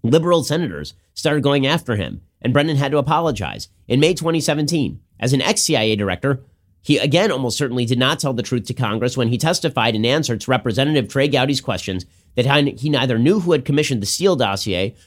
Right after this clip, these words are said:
nor had the C I A relied on its contents for any action. Then he spent two years claiming that he had secret information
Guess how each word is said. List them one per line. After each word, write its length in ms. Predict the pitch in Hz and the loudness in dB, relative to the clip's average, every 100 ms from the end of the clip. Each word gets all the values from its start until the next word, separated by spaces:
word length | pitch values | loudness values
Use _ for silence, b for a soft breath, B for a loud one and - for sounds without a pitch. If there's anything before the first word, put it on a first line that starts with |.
| b | b
nor 200 | 143 135 | 0 2
had 160 | 147 | 0
the 40 | 127 | 0
C 160 | 156 | 2
I 60 | 147 | 2
A 140 | 143 | 2
relied 400 | 135 127 131 151 | 2 0 2 2
on 100 | 143 | 0
its 140 | 139 - | -2 -2
contents 440 | 151 165 120 107 | -2 -2 -2 -4
for 120 | 127 | -6
any 280 | - 120 123 | -2 0 0
action. 440 | 127 165 - - - - | -2 -4 -6 -10 -14 -4
Then 100 | 160 | -2
he 60 | 202 | 0
spent 260 | 180 - | 0 -4
two 260 | - 202 208 | -4 0 0
years 600 | 156 151 180 80 60 - - _ | 0 0 0 0 -6 -16 -20 _
claiming 400 | - 180 135 117 | 2 2 2 0
that 120 | 120 | -2
he 80 | - | 0
had 160 | 147 131 | -2 0
secret 320 | 220 202 160 | 0 2 2
information 640 | 151 147 135 143 90 87 | 2 2 2 0 -2 -6